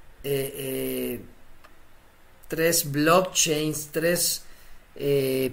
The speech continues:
proyectos, plataformas que la verdad sí me interesan muchísimo. Como les digo, es algo que sí, eh, eh, pienso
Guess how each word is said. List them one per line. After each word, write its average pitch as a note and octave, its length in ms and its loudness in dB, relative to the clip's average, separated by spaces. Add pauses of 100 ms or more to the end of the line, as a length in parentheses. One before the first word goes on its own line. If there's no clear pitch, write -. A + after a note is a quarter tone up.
proyectos, C3+ 1160 -2
plataformas C#3+ 880 -4
que C3+ 140 -6
la B2 100 0
verdad C#3 400 0
sí C3+ 480 -2 (300)
me B2+ 140 -4
interesan C3+ 680 -2
muchísimo. D#3 640 0
Como C3 180 -2
les B2 200 -4
digo, C#3+ 220 0
es D3 100 0
algo D#3 320 2
que C3 280 -2 (440)
sí, C#3+ 640 -2
eh, A#2+ 400 -6
eh, B2 380 -8 (400)
pienso D#3 720 2